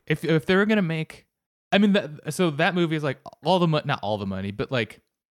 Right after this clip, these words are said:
the money just goes to the cast at that point, right? Like, so that, that, that's why, like, so the Knives Out was such, like, such an ensemble cast, but they're all, like, big names pretty much. It's not, like, the hot, the biggest names,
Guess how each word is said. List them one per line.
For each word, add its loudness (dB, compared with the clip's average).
the 2
money 4
just -2
goes 0
to -10
the -8
cast -4
at -14
that -10
point, -10
right? -6
Like, -4
so 0
that, -2
that, -8
that's -4
why, 0
like, -4
so 0
the -2
Knives -2
Out 0
was -6
such, -4
like, -2
such -2
an -4
ensemble -2
cast, -4
but -6
they're 4
all, 2
like, -2
big 2
names -6
pretty -8
much. -14
It's -2
not, 0
like, -6
the -8
hot, -2
the -4
biggest -6
names, -6